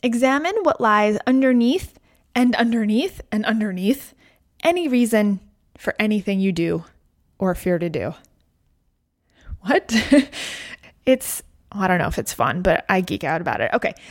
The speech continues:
let's say I'm running out the door and I'm running late for a meeting and I get to the subway and they're just closing the doors as I get there.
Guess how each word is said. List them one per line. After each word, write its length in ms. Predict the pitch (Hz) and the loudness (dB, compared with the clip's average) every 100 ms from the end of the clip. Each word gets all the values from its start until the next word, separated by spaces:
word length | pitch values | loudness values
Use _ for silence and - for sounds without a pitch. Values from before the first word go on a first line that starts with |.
| - | -4
let's 200 | 285 - | -2 -2
say 480 | - 220 190 190 202 - - - _ - | 0 2 2 0 -4 -12 -20 -20 _ -4
I'm 120 | 226 | 0
running 200 | 269 320 | 2 2
out 120 | 330 | 0
the 80 | 302 | 2
door 280 | 254 233 233 | 2 4 2
and 200 | - - | 0 -2
I'm 120 | 208 | 0
running 240 | 240 262 254 | 2 4 2
late 200 | 233 - | 2 0
for 140 | 214 | 2
a 40 | |
meeting 420 | 226 339 392 285 269 | 2 2 0 0 -2
and 120 | 214 | -2
I 80 | 196 | -2
get 160 | 190 | -4
to 60 | 196 | -4
the 80 | 202 | -6
subway 400 | - 240 233 226 | 0 2 2 0
and 140 | 190 | -4
they're 240 | 170 160 190 | -8 -10 -12
just 760 | - - - 392 381 - - - | -12 -4 2 2 2 -2 -10 -2
closing 400 | 403 349 330 - | 2 2 0 -4
the 100 | - | -2
doors 300 | 311 302 294 | 0 0 -2
as 120 | 285 | -2
I 100 | 285 | 0
get 240 | 277 277 | 0 -2
there. 360 | 269 262 269 | -2 -2 -4